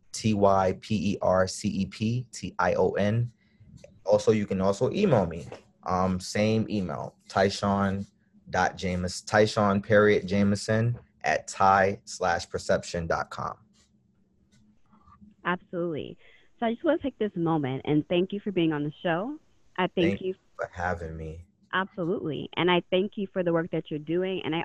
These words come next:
Speaker 2: also wanna thank you for engaging in that discussion. I know it could be tense. <laughs> I know that, you know, it could be a little tenuous to discuss, but we definitely
Speaker 1: Yeah.
Speaker 2: needed that dialogue, and I thank you for engaging.
Speaker 1: We need it. I feel like, um,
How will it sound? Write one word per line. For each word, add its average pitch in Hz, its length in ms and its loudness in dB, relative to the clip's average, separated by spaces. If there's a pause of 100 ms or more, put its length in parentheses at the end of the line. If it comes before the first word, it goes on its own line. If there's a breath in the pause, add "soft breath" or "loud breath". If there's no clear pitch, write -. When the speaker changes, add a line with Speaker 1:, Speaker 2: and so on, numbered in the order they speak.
(160)
Speaker 2:
also 233 360 -4
wanna 175 320 0
thank 165 240 0
you 175 180 0
for 175 120 0
engaging 160 600 2
in 156 120 0
that 151 180 -2
discussion. 151 720 -2
I 160 120 2
know 165 200 4
it 175 120 0
could 196 140 -2
be 180 120 2
tense. 196 400 4 (100)
<laughs> - 100 -6
I 208 160 6
know 185 480 4 (500 loud breath)
that, 165 440 0 (180)
you 175 240 0
know, 147 340 0
it 156 140 -2
could 196 140 -2
be 185 160 2
a 180 60 4
little 175 300 2 (200)
tenuous 165 480 -2 (160)
to 185 80 -6
discuss, 156 480 -6 (160)
but 139 200 -2
we 160 120 2
definitely 170 340 -2
Speaker 1:
Yeah. 190 60 2
Speaker 2:
needed 180 180 -2
that 165 180 -4
dialogue, 143 500 -2
and 139 100 -4
I 143 160 -4
thank 151 240 -2
you 147 80 -4
for 143 160 -4
engaging. 131 580 -6
Speaker 1:
We 123 120 -2
need 107 360 -2
it. 90 220 0
I 95 100 2
feel - 240 4
like, 104 340 4
um, 92 600 -4